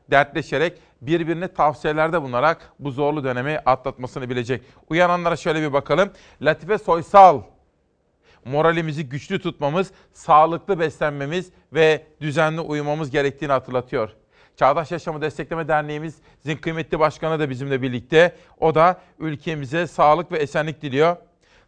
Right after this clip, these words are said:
Ta Amerikalarda şu anda akşam, akşam saatinde Serdar Turgut, meslek büyüğümüz de bizimle birlikte.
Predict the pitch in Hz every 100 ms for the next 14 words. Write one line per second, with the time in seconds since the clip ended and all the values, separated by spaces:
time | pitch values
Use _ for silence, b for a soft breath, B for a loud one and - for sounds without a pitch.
0 | _ 165 190 196 190 151 160 170 180 165
1 | 156 151 135 165 156 151 147 - 175 165
2 | 190 b b b - 135 - 170 143 165
3 | 151 143 165 165 156 151 165 147 160 147
4 | 156 - _ _ _ - 139 139 165 -
5 | 160 156 156 156 135 139 139 127 123 196